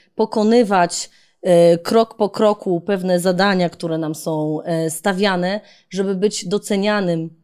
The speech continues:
tu i teraz. E, czyli znowu kwestia takiego w, w odniesieniu do firm, instant feedbacku, a nie takiej oceny rocznej, gdzie już nie pamiętamy, za co tak naprawdę jesteśmy doceniani albo,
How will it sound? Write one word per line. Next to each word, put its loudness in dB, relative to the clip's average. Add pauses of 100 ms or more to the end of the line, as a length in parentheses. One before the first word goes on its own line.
(320)
tu -4
i -4
teraz. -2 (500)
E, -2
czyli -6
znowu -2
kwestia -2
takiego -6
w, -16 (220)
w -8
odniesieniu 0
do 0
firm, -4
instant -4
feedbacku, -4
a -4
nie -2
takiej -8
oceny 0
rocznej, -2 (240)
gdzie -4
już -4
nie -4
pamiętamy, -4
za -2
co -6
tak -8
naprawdę -2
jesteśmy -6
doceniani -2
albo, -4